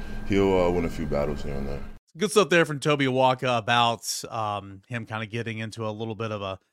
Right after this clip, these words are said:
Speaker 2: a scuffle there at Kentucky, how <laughs> Zakai Zeigler was egging him on, how Josiah Jordan-James came up to him, you know, after that and said, "Hey, we're not losing this game." And it sparked Tobe. He scored the next four points for Tennessee, had a dunk, you know, crashed into the lane, had a, uh,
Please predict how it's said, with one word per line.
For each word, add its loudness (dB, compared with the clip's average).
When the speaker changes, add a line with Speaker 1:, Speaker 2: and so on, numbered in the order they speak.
Speaker 2:
a -4
scuffle -2
there 2
at -6
Kentucky, 0
how -4
<laughs> -18
Zakai -2
Zeigler -4
was -8
egging -2
him -4
on, 2
how -4
Josiah 0
Jordan-James -4
came -8
up -4
to -6
him, -6
you -10
know, -6
after 0
that 2
and -6
said, -8
"Hey, -4
we're -6
not -2
losing -6
this -12
game." -2
And 0
it -4
sparked 2
Tobe. -6
He -4
scored -6
the -4
next -4
four -6
points -8
for -8
Tennessee, -6
had -4
a -12
dunk, -4
you -8
know, -12
crashed 0
into -10
the -8
lane, 0
had -4
a, -4
uh, -8